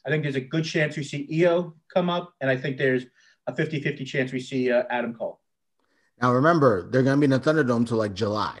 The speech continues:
Speaker 2: So you're saying now we're not gonna see any of these, they're not gonna see Ronda Rousey or Becky Lynch till July.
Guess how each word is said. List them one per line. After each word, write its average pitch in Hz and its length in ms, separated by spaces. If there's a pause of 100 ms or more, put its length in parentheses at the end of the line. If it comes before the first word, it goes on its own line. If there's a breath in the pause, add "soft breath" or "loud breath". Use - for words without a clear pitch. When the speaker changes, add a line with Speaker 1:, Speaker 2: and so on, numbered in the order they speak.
(120)
Speaker 2:
So - 140
you're 104 100
saying 120 300
now 131 240
we're 120 80
not 120 160
gonna 113 100
see 120 140
any 117 140
of 101 140
these, 107 240
they're 117 200
not 107 80
gonna 110 120
see 104 120
Ronda 107 260
Rousey 104 300
or 95 40
Becky 104 240
Lynch 101 220
till 90 100
July. 87 400